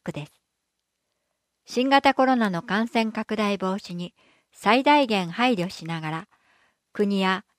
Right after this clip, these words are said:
県と協力をして、スペイン、ドイツの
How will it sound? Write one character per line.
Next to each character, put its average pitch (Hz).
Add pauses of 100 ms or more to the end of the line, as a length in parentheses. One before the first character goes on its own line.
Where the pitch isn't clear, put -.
(120)
県 269
と 185
協 208
力 202
を 190
し -
て、 185 (640)
ス -
ペ 247
イ 180
ン、 156 (260)
ド 220
イ 254
ツ -
の 175